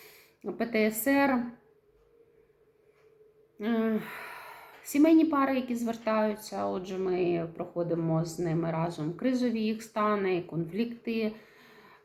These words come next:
проблеми в сексуальних відносинах, е, з-, питання зрад, розлучатися чи лишатися в стосунках і так далі.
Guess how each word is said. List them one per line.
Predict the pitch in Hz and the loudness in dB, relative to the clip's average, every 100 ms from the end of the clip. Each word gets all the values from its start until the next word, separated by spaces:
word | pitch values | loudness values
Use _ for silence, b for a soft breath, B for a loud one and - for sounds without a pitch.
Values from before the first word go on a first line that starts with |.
| _ 175 170 170 170 170 170 170 165 175 - - _ _ _ _ | _ -12 -8 -6 -4 -4 -6 -8 -10 -12 -14 -18 _ _ _ _
проблеми | 233 220 269 233 214 165 | -2 2 6 6 6 2
в | |
сексуальних | - - - - 262 277 240 - | -2 -10 -12 -2 0 2 0 0
відносинах, | 233 233 233 226 220 185 202 190 196 - b b b b b b - | -2 0 0 0 -2 -2 -2 0 -2 -6 b b b b b b -6
е, | 175 175 170 165 165 165 | -4 -2 -2 -4 -4 -6
з-, | - | -10
питання | - 226 220 214 190 185 | -10 -2 2 4 2 0
зрад, | 202 233 247 247 - - _ _ _ _ _ _ _ _ _ _ _ | 2 4 4 2 -4 -16 _ _ _ _ _ _ _ _ _ _ _
розлучатися | - 208 214 214 220 220 180 - 175 | -8 -4 -4 -2 -2 -2 -4 -6 -6
чи | - - 180 156 151 | -6 -6 -2 -2 -2
лишатися | 190 180 - 262 254 226 - 226 208 202 | -2 -4 2 2 2 -4 -2 2 2 2
в | 196 | -2
стосунках | - 220 220 220 214 208 190 - | -10 -12 -4 0 0 0 -4 -2
і | 349 | 0
так | 247 185 | 0 -2
далі. | 175 165 139 | 0 0 -2